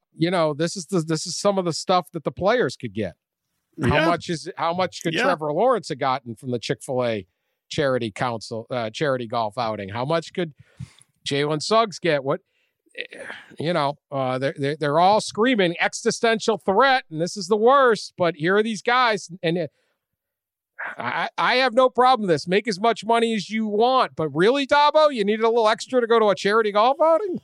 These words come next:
Speaker 2: <laughs> Yeah.
Speaker 1: Like, you know, they talk about these players, like, the greed, and this is gonna
Speaker 2: Oh.
Speaker 1: throw 'em off. Ba-, these guys are chasing nickels, man. Like,
Speaker 2: Right. Well, it's gonna take away their focus on the season. You know, they're gonna be too busy with other stuff.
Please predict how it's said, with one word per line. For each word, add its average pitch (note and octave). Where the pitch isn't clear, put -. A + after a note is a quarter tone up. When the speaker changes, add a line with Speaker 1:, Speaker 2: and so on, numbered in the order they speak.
Speaker 2:
<laughs> C#4
Yeah. D4
Speaker 1:
Like, A3
you C4
know, B3+
they A3+
talk B3+
about B3+
these A3
players, A#3+
like, E3+
the F3+
greed, C#4
and F3+
this D#3+
is E3
gonna G3
Speaker 2:
Oh. B3+
Speaker 1:
throw D4+
'em C#4
off. C#4
Ba-, C#4
these F#4
guys E4+
are A#3+
chasing B3+
nickels, D#4+
man. G3
Like, G#3
Speaker 2:
Right. G#3
Well, F3+
it's E3
gonna A#3
take D4
away A#3+
their G3+
focus A#3
on G3+
the E3
season. D#3+
You D3
know, G3+
they're G#3+
gonna G3+
be G3+
too B3
busy B3
with A3+
other C4+
stuff. C3